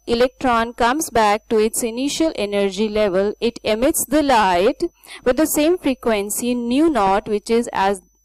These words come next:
the same as that of an excitation source.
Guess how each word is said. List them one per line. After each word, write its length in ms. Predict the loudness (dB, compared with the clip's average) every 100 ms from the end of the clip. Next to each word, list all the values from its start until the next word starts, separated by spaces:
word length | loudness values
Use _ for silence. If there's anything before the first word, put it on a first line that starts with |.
| -16 -4
the 160 | -2
same 480 | -2 -2 -2 -2 -4
as 260 | -2 -2 0
that 260 | -2 0
of 140 | -2 -6
an 180 | -8 -8 -8
excitation 840 | -8 -4 -4 -2 -4 -4 -4 -4
source. 420 | -2 -2 -2 -10